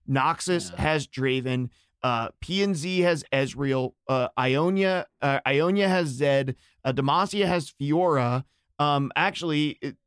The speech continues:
Speaker 1: there's two in Noxus 'cause there's also a Katarina. And then you
Speaker 2: Hmm.
Speaker 1: have Kalista in, in Shadow Isles. And then you have Miss Fortune, who's your other three drop, and that's in Bilgewater.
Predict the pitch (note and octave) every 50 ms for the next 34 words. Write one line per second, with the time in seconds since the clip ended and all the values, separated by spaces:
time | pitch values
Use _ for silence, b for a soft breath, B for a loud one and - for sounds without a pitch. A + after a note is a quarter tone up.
0 | _ C#3+ D3 C#3 A#2 - - - - A3 C4 C4+ C4 C#4+ D#3 C#3 B2 A2+ B2 -
1 | - D#3+ D#3+ - - C#3+ C#3 C3 C#3+ E3 D#3+ - D3+ C#3+ C3+ - - D#3 C#3+ C3
2 | B2+ C3+ E3 F#3+ D3+ B2+ A#2 B2+ D3+ b b b b b b _ - D#3+ D#3 F3
3 | F3+ F3+ F3+ F3+ F3+ F3+ F3+ F3+ F3+ F3+ F3 D3 - - F3 F#3 F3+ A3 A#3 G#3
4 | - - - E3+ C#3+ C3 B2 - - D#3+ F3+ F#3 F3+ F3+ F3+ F3 E3+ - _ _
5 | - F3 E3+ E3+ E3 C#3 - - G#3 G#3+ G#3+ G3 F3 D#3 D3+ C#3+ C3+ B2+ A#2 F#2
6 | D#2+ D2 - - - _ - - F3 F#3+ B3 C4+ C#4+ D4 C#4+ C#4 C4+ C4+ G#3+ A#3
7 | A#3+ - - - G#3+ G#3+ G#3+ G#3 - - - - - _ _ - C3+ D3+ E3 E3
8 | C3+ C#3+ E3 E3 E3+ F3 E3 - - C3+ D3+ D#3 D3+ D3+ D3 - C#3 D#3+ F3 F3
9 | D#3 C3 C3+ C3+ C3+ C#3+ C#3 - C3+ C3+ C3 C3+ C3+ C3+ - - - - _ -
10 | C3 C3 B2+ B2+ F3 G#3 G#3 C#3+ - A#2+ C#3 G#2+ - A1+ A1+